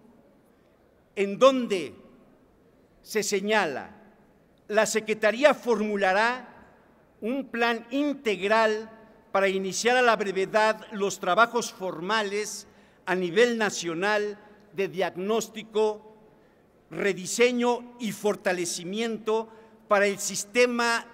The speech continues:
de normales públicas, a efecto de asegurar la calidad en la educación que imparta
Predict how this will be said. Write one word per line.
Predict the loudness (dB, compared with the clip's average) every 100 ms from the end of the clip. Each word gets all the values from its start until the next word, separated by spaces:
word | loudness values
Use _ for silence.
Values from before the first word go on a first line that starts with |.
| -6
de | -2 -2
normales | -2 -6 -2 2 2 2 0 -4 -6
públicas, | -2 0 -2 -10 -8 -8 -8 -14 -20 _ _ -2
a | 0
efecto | 2 0 2 4 4 -4 -2 0 0 -4 -18 -20 -8
de | -4
asegurar | 0 0 -2 0 4 4 2 -6 -18 -20 -6
la | -4 2
calidad | 4 4 2 2 2
en | 2 -2
la |
educación | -4 -6 -6 -4 -4 -2 -2 -4
que | -6
imparta | -6 -2 2 2 0 -4 -4 -4